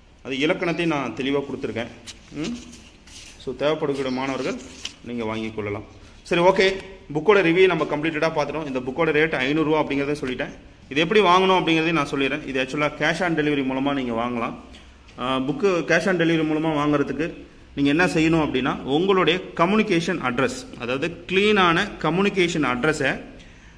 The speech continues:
நீங்க எங்களுக்கு WhatsApp பண்ணணும். ஆ, example, உங்களுடைய பெயர், அப்பா பெயர், door number, street, village, தாலுக்கா, district,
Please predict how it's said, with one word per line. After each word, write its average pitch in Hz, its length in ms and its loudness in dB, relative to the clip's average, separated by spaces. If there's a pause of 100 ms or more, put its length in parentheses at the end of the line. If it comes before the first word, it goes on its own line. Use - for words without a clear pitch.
(120)
நீங்க 165 220 4
எங்களுக்கு 151 300 4 (120)
WhatsApp 151 260 2
பண்ணணும். 113 260 -2 (640)
ஆ, 127 180 -4
example, 165 560 2
உங்களுடைய 139 600 2
பெயர், 143 560 0 (320)
அப்பா 139 260 0
பெயர், 135 360 0 (600)
door 147 180 8
number, 131 460 0 (140)
street, - 520 -2 (420)
village, 143 400 4 (580)
தாலுக்கா, 147 520 0 (600)
district, 151 540 0